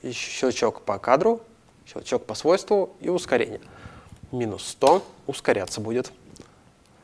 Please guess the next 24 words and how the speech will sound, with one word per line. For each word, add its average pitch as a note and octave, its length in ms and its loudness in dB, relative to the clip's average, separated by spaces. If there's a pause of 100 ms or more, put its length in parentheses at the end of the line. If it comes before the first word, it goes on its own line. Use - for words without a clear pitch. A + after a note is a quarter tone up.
(120)
А, A#2 500 4
в - 240 -14
точке C#3 360 4
Б A#2+ 380 8 (520)
свойство A3 640 0 (180)
замедления. A#2 760 2 (2500)
То - 80 -10
есть - 180 -10
объект C#3 320 2
сначала C3+ 420 6
ускорится, A#3 400 6
потом D3+ 240 2
замедлится. G#2+ 420 -2 (120)
И F3 80 0
сейчас C3 220 -2
посмотрим, B2 320 -2
что - 120 -12
получилось. G#2 460 -8 (1300)
Видно A#2 400 -2
даже G#2+ 320 -4
по, G#2 440 -2 (220)
при A#2+ 80 -6
помощи A2+ 320 -4
кальки. - 380 0